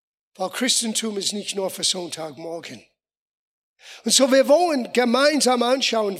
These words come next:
was ist am Pfingstsonntag damals passiert, als der Geist Gottes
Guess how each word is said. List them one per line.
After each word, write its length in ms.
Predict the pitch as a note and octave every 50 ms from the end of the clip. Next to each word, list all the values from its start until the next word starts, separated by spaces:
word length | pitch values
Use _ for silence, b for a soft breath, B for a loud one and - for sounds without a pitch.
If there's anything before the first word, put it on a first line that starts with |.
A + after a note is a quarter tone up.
| -
was 260 | B3+ D4 D4 - - -
ist 680 | - - - C#4+ D#4 C#4+ G#3+ D#3+ D3+ D#3 - - - - - -
am 160 | F#3+ F3+ F#3
Pfingstsonntag 1200 | - - - B3+ B3 A#3 A#3 - - - - A#3+ B3 A3 A3 - - D#3 D#3 D3+ D3+ D#3+ - - _ B B B B B B B _ -
damals 640 | - A#3+ A#3+ B3 B3 A3+ G#3+ G3+ G3 F3+ - -
passiert, 720 | - - G3+ F#3+ D#3 - - - B3+ B3 G#3+ E3+ D#3 D3+ - B B B B B
als 220 | - F#3 E3 - -
der 120 | G3+ -
Geist 380 | - A3 G#3 F#3+ D#3+ - - -
Gottes 480 | A#3+ A3+ G3 - D#3 D3 C3+ - -